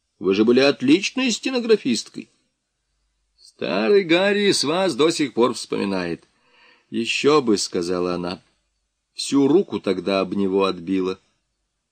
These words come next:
«Ах, даже так?» Нунан сделал вид, что удивлён.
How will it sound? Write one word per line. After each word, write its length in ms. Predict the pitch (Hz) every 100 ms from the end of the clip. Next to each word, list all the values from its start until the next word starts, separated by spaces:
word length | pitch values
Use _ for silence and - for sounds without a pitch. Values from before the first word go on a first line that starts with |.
| _
«Ах, 440 | - 92 95 98 95
даже 300 | 110 110 135
так?» 840 | - 208 240 - - - - - _ _ _
Нунан 500 | 104 104 104 98 95
сделал 420 | 87 82 92 90
вид, 200 | 90 117
что 180 | - -
удивлён. 520 | 104 98 85 87 87